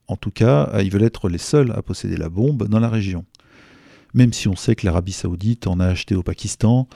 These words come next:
et donc, théoriquement, possède la bombe, mais, euh, elle voit d'un mauvais œil, évidemment, l'Iran, euh, se diriger vers, euh,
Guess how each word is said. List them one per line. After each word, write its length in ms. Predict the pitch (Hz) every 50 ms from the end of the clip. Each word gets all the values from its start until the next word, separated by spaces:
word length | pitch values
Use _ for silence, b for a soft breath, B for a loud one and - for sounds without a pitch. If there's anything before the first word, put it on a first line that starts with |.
| B B B -
et 100 | - 101
donc, 380 | 98 107 107 113 107 - - 92 85
théoriquement, 480 | - 98 87 90 90 - 107 107 113
possède 360 | 110 - 101 - - - 87
la 100 | 87 85
bombe, 400 | 82 90 101 110 127 147 131 - - 104
mais, 320 | 98 107 113 120 120 113
euh, 180 | 98 95 92 92 b b b b b _
elle 140 | - - 95
voit 140 | 104 110 104
d'un 100 | 98 95
mauvais 340 | 95 95 90 95 90 87
œil, 140 | 107 120 123
évidemment, 340 | 101 87 92 92 92 101 110
l'Iran, 600 | 113 104 95 92 87 92 101 117 120 113 95 90
euh, 60 | 90
se 140 | 92 - -
diriger 500 | 95 98 95 92 90 90 90 98 110 117
vers, 240 | 104 98 98 95 92
euh, 200 | 90 92 -